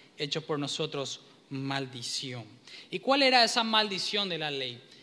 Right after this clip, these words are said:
Que Dios reclama como el único parámetro, como el juez justo del universo,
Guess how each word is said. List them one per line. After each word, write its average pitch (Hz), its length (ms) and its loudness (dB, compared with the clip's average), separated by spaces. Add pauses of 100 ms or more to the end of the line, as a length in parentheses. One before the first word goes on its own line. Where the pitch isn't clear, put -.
(200)
Que 190 140 4
Dios 202 280 4
reclama 214 1200 4
como 190 260 -2
el 190 140 -4
único 285 560 0
parámetro, 208 580 0
como 190 240 -4
el 196 80 -8
juez 208 460 0 (100)
justo 247 520 -2
del 233 180 -2
universo, 190 840 2